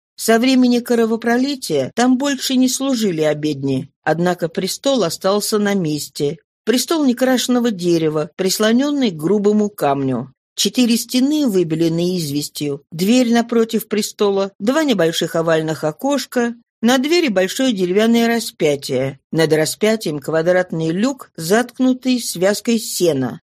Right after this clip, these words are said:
В углу на полу старая рама с побитыми стёклами. Вот это часовня. Около алтаря прибита к стене статуя святой Анны пятнадцатого века. Голова младенца Иисуса оторвана картечью.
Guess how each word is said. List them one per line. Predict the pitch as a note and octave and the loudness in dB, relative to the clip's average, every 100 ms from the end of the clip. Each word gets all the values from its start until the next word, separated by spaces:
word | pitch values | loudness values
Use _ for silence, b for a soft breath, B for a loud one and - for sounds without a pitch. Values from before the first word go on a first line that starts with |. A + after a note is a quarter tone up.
| - | -6
В | E3+ | 2
углу | A3+ C#4+ E4+ | 2 2 0
на | D4 | -2
полу | - E3 E3 D#3+ | -2 -2 -2 -4
старая | - G#3 G3 F#3 F#3 | 0 2 4 4 4
рама | G3+ C#4 C4 | 2 2 0
с | F3 | -2
побитыми | - D#3+ G3+ G#3 G#3+ | -4 -2 -2 -2 -2
стёклами. | G#3 G#3+ F3 C#3 C3+ B2+ A2+ - - | 0 -2 -2 -2 -2 -2 -6 -14 -6
Вот | A3+ F4 F#4 C#4 | -2 0 0 0
это | C4+ C4+ B3+ | -2 -2 -4
часовня. | - G3+ - D3+ D3 C#3+ D3 C#3+ D#3 _ _ _ | -4 -4 -4 -2 -2 -4 -6 -6 -12 _ _ _
Около | B3+ B3+ B3+ B3 | 0 2 2 2
алтаря | B3 A#3+ C4+ C#4 D#4 | 0 0 0 0 0
прибита | D#4+ A3+ G#3 B3 B3+ C4+ | -2 -4 -2 -4 -4 -6
к | - | -6
стене | - A3+ B3 | -2 0 0
статуя | A#3+ A#3+ B3 B3 A3 | 0 -2 0 0 -2
святой | - G#3 A3+ A#3 A#3 | -2 -2 0 0 -2
Анны | G#3+ F#3+ E3+ C#3 C#3 C3 C3+ | 0 0 0 -2 -2 -4 -4
пятнадцатого | E3 - D#3+ D3 - E3 E3 | -6 -2 -2 -2 -4 0 0
века. | D#3+ C#3+ - B2+ C3 _ - | 0 -2 -2 -6 -8 _ 0
Голова | F3+ G3 A#3 C#4 | 4 4 4 2
младенца | C#4 A#3+ G#3+ A3+ - | 2 2 2 0 0
Иисуса | A#3+ A#3 - E3+ E3 - | 0 0 -2 -4 -2 -2
оторвана | E3+ F#3 G3 G3 F#3+ | -2 0 0 0 -2
картечью. | F#3 G3 F#3 - C#3+ C3 D3 C#3 | -2 -4 -4 -6 -4 -4 -6 -8